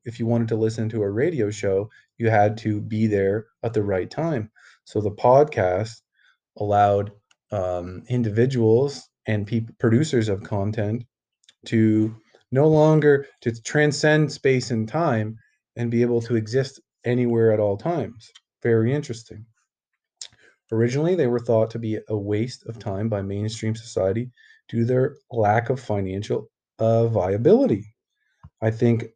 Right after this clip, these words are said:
one interesting thing about podcasts is I think they're a very, um, obvious form of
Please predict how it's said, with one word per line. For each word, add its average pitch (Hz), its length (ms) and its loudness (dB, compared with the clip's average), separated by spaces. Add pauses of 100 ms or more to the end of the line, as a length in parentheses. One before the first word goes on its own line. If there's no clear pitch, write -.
(320)
one 127 200 2
interesting 117 520 2
thing 110 480 0
about 101 440 -2
podcasts 104 680 -2
is 135 200 -4
I 101 80 0
think 104 260 -6
they're 101 200 0
a 95 40 -12
very, 101 540 0
um, 95 520 -2 (760)
obvious 113 500 4
form 113 260 -2
of 98 300 -4